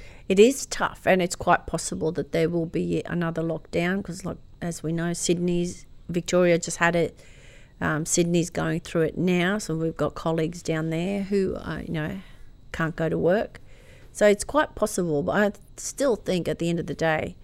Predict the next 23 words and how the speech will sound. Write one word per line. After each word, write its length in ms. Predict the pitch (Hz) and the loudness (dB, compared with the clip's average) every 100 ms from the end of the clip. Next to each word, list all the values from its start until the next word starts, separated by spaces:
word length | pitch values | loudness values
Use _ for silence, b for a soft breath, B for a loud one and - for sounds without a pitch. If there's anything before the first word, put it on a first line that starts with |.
| b b b b b | b b b b b
um, 220 | - 165 - | -6 -6 -6
Australia 580 | 170 - 185 185 185 | -6 -4 0 2 2
is 100 | 175 | 0
so 240 | - - 165 | -2 -2 0
lucky, 560 | 165 170 - - 190 - b b b b - | -2 -4 -6 -8 -8 -12 b b b b -8
uh, 160 | 175 | -4
with 200 | 170 175 | -4 -2
the 80 | 160 | -2
way 260 | 165 165 165 | 0 0 -2
that 240 | 165 180 | -4 -4
we've 300 | 170 180 180 | 0 -2 -2
managed 420 | 175 165 165 - | -4 -2 -6 -10
covid 500 | - 180 180 180 180 | -6 -2 -2 -2 -4
and 200 | 175 175 | -2 -2
the 100 | 170 | -2
way 240 | 170 170 185 | -2 -4 -4
that, 220 | - - - | -6 -10 -6
you 100 | 170 | -4
know, 180 | 185 | -4
w-, 260 | 180 180 - - - | -4 -6 -8 -12 -4
we've 220 | 180 170 | -2 0
been 160 | 170 165 | -2 -4
affected. 580 | 165 202 220 160 143 | 0 -2 0 -2 -4